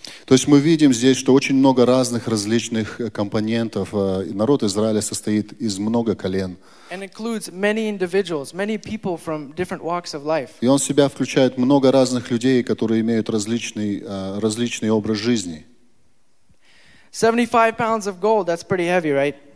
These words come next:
Speaker 1: Семьдесят пять паунтов золота — это тяжело, правильно? Тяжелый вес.
Speaker 2: I believe this is probably a hint that we are one heavy nation to carry.
Speaker 1: И я думаю, это есть, в этом есть намёк, что мы одна тяжёлая нация, которую можно нести.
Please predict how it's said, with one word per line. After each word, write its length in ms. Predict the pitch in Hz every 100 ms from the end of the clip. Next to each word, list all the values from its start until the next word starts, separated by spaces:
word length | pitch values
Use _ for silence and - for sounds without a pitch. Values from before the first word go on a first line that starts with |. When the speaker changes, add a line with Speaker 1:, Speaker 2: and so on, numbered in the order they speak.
| - - - - -
Speaker 1:
Семьдесят 300 | - 127 -
пять 220 | 139 131
паунтов 400 | 135 135 131 127
золота — 400 | 107 139 127 113
это 200 | 104 104
тяжело, 460 | 110 110 117 127 110
правильно? 460 | 92 98 117 104 98
Тяжелый 380 | 101 101 113 110
вес. 340 | 120 92 - - - - - -
Speaker 2:
I 100 | 156
believe 580 | 175 190 185 175 156 -
this 180 | 165 -
is 140 | 160
probably 540 | - 160 156 151 151 139
a 40 |
hint 320 | 147 147 127
that 160 | 131 113
we 160 | 135 139
are 140 | 131
one 260 | 131 135 131
heavy 300 | 139 123 127
nation 380 | 123 123 -
to 80 | 123
carry. 360 | - 120 117 120 - -
Speaker 1:
И 200 | 107 107
я 100 | 113
думаю, 320 | 135 135 127
это 120 | 120
есть, 340 | 120 120 117 -
в 60 |
этом 220 | 117 117 117
есть 220 | 113 -
намёк, 380 | 117 123 123 101
что 180 | -
мы 160 | 107 107
одна 320 | 101 117 110
тяжёлая 540 | 101 104 104 98 98 98
нация, 460 | 104 104 - 90
которую 360 | 87 87 90 87
можно 260 | 87 85
нести. 440 | 90 87 - -